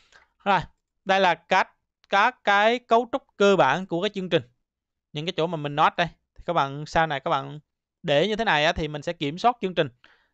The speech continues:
được tốt hơn. Ví dụ như khi cần fix một cái lỗi đó, mình chỉ cần trỏ tới đúng cái vị trí mà mình đã quy định.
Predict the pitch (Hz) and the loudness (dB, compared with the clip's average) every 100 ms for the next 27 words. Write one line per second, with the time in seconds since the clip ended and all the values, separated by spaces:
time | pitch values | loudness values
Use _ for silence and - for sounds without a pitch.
0 | _ 156 143 196 220 180 202 165 170 170 | _ -6 0 2 4 2 2 -2 -2 -8
1 | - 196 - 165 147 262 254 156 190 156 | -6 -6 -2 -2 -2 -6 -8 -2 2 2
2 | 175 185 202 156 180 151 139 _ 160 139 | 4 0 -2 -6 -6 -6 -8 _ -2 0
3 | 180 214 226 226 339 330 208 143 185 220 | 2 2 0 -4 -6 -4 -2 0 2 0
4 | 320 - 160 143 143 139 156 202 170 | -2 -6 -2 -2 0 0 0 2 0